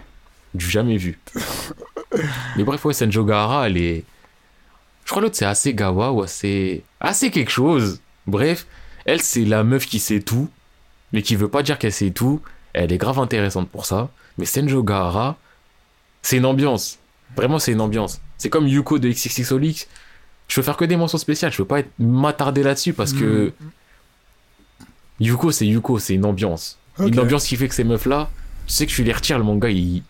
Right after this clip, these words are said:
Speaker 1: c'est plus le même.
Speaker 2: Ouais, je vois le truc que je veux dire.
Speaker 1: Déjà parce que Yuko, c'est aussi un personnage vraiment principal, mais Yuko, sans elle, il y a pas X X X Olic. Il y a, bon, Card Captor Sakura, il y aurait peut-être.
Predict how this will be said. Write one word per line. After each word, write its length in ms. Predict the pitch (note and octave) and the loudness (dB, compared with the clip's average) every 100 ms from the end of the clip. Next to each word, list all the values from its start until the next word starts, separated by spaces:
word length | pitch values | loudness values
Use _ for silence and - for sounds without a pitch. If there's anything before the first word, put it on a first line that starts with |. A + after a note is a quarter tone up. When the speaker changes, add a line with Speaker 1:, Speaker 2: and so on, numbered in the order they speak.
| A#3+ - | -14 -10
Speaker 1:
c'est 160 | - | -8
plus 140 | F#2+ A2 | -2 0
le 60 | |
même. 200 | G2+ E2 F#2+ | 0 -2 -2
Speaker 2:
Ouais, 220 | A#2+ C#3 | 0 2
je 60 | A#2+ | 0
vois 80 | A2 | -2
le 60 | |
truc 160 | - A2 | -4 -2
que 60 | |
je 40 | G#2+ | -2
veux 60 | G#2+ | -2
dire. 80 | G#2+ | -4
Speaker 1:
Déjà 160 | F#2 G#2+ | -4 -4
parce 140 | G2+ | -4
que 80 | - | -2
Yuko, 260 | F2+ F#2 G#2 | -2 -2 -4
c'est 220 | - E2+ | -4 -6
aussi 160 | D#2+ E2+ | -6 -6
un 80 | |
personnage 340 | - - D#2+ E2 | -6 -8 -8 -6
vraiment 180 | E2+ E2 | -6 -6
principal, 460 | E2+ - B2 A2+ | -10 -6 -4 -2
mais 260 | F2+ E2 D#2+ - - - _ G2 | -2 -2 -6 -12 -20 -20 _ -2
Yuko, 540 | G2 G#2 D3+ E3 E3+ - _ - | 0 2 4 4 0 -8 _ -10
sans 340 | - G#2 G#2 | -2 0 2
elle, 100 | C3 | 2
il 40 | F#2 | 0
y 40 | |
a 40 | |
pas 120 | - A2+ | 0 -2
X 160 | - | -2
X 120 | G#2 | -4
X 140 | G2 F#2 | -4 -4
Olic. 280 | E2 - - _ _ _ _ _ | -6 -8 -16 _ _ _ _ _
Il 60 | F#2 | -2
y 40 | |
a, 100 | F2+ - _ _ - | -2 -6 _ _ -14
bon, 160 | D#2+ - | -14 -12
Card 180 | - - | -16 -10
Captor 280 | G2 - - | -8 -6 -6
Sakura, 380 | G2 G#2 A#2 F#2 | -4 -4 -2 -2
il 40 | |
y 20 | |
aurait 120 | F2 | -4
peut-être. 360 | A2 F#2 A2 | -4 -4 -6